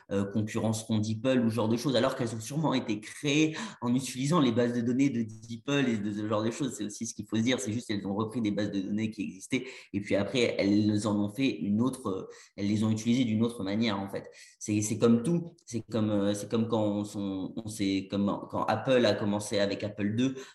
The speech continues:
à remplacer, euh, les premiers téléphones de Samsung, ils sont juste arrivés, ils ont fait la même chose, sauf qu'ils l'ont fait différemment.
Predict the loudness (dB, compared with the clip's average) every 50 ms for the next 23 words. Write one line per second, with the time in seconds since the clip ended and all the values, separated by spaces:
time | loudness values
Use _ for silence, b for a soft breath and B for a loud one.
0 | B -10 -6 -2 -2 -2 -2 0 0 0 0 0 0 0 0 2 4 4 4 4
1 | 4 2 0 -4 -6 -8 -6 -4 -2 -2 -2 -2 -2 -4 -2 -4 -4 -4 -4 -4
2 | -4 -4 -2 0 0 0 2 2 0 -2 -2 -4 -4 -2 0 0 0 2 2 2
3 | 2 0 0 -2 -6 -6 -6 -4 -2 -2 -2 -4 -4 -6 -8 -8 -10 -8 -6 -6
4 | -6 -6 -6 -8 -8 -10 -10 -12 -10 -6 -2 0 2 2 2 0